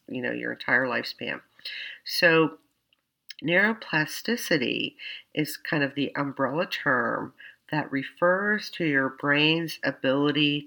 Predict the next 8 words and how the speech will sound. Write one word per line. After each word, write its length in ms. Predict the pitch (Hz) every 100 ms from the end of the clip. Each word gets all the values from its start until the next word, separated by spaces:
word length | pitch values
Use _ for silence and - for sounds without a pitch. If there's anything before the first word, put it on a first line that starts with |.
| - -
to 360 | 127 120 120 - - - _
change, 840 | - 185 175 165 151 147 147 - - - - -
adapt, 680 | 131 151 160 151 147 - -
modify 920 | 147 143 143 - 131 120 127 123 123 123 - - _
both 460 | 135 165 156 151 147 -
structure 1000 | - - - 160 170 - - - 247 254 -
and 260 | 160 147 - -
function 600 | 170 175 175 - -